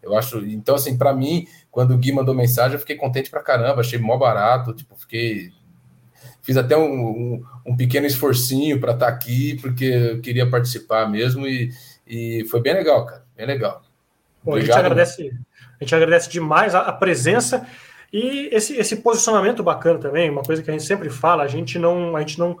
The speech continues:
Speaker 2: concorre com esses outros veículos, a gente compete com esses outros veículos, que nem a gente falou, o Escanteio, mil novecentos e dois, o Jogos Perdidos, F A T V, todo mundo faz um trabalho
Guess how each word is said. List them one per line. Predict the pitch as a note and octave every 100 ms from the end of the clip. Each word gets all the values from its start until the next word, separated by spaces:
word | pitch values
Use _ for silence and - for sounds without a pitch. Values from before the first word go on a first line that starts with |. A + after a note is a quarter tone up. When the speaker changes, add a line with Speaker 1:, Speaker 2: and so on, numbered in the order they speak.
| - - - _ _
Speaker 2:
concorre | - E3+ - E3+ F3+ E3
com | -
esses | D#3+ D3
outros | D#3 D3
veículos, | C#3 D3+ C#3+ C#3+
a |
gente | D#3
compete | - F3 B2 F3+
com | E3+
esses | -
outros | D#3+
veículos, | C#3 C#3 G3 G3 C3+ - - _
que | -
nem | A3
a |
gente | C#4
falou, | D4 G#3 F3 B2 - _
o | G3+
Escanteio, | - G3+ E3 F3+ F3+ E3+
mil | E3+ F3
novecentos | F#3 - E3+ D#3
e | C#3+
dois, | C#3 D#3+ D#3+ C#3 B2+ -
o | E3+ F#3 D#3
Jogos | F3 E3+
Perdidos, | - E3 C#3 D#3 D#3 D#3 C3+ -
F | F#3+ F3 -
A | E3+
T | - C#3+
V, | B2+ E3
todo | - B3+
mundo | A3+
faz | G3
um | F#3
trabalho | F3 F3